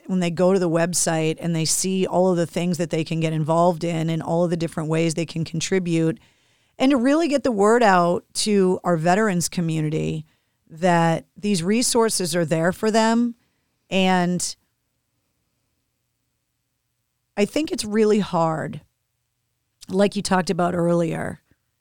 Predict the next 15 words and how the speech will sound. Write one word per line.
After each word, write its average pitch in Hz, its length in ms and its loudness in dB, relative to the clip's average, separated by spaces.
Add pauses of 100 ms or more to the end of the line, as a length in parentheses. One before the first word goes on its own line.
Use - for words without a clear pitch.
(1040)
to 196 640 2
have 214 360 2
veterans 185 600 2
understand 165 1200 -4 (840)
that 170 520 -2 (440)
this 196 240 0
is 208 160 -2
not 202 200 2
a 180 80 -2
charity 180 540 -2
case, 156 580 -4
that 185 160 -2
you 196 200 0
are 196 140 2
not 185 520 0